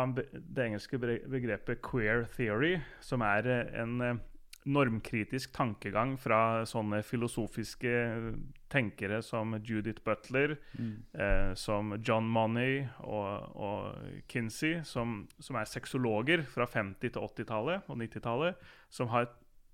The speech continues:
Speaker 1: eh, egentlig sagt at kjønn er en sosial konstruksjon. Barn er født som blanke ark, som kan være hva som helst hvis vi lærer de opp til hvordan de kan være,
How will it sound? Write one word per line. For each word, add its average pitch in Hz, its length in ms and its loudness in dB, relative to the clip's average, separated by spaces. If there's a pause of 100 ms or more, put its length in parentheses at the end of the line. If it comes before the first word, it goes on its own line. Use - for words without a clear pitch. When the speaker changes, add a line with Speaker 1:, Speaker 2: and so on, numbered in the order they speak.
(400)
Speaker 1:
eh, 120 500 -8
egentlig 123 400 -2
sagt - 240 -2
at 127 80 -4
kjønn 123 400 0
er 104 240 0
en - 20 -6
sosial 101 460 0
konstruksjon. 120 720 0 (1300)
Barn 123 360 4
er 123 140 2
født - 280 -2
som 123 300 0
blanke 123 400 4
ark, 151 460 2 (420)
som - 220 -6
kan 117 200 -2
være 110 280 2
hva 110 200 4
som 117 200 -2
helst 151 360 -2
hvis 120 200 -4
vi 123 80 0
lærer 107 400 2
de 107 100 -2
opp - 380 -6 (200)
til 117 160 -4
hvordan 104 360 -2
de 104 80 -4
kan 113 260 -4
være, 101 380 0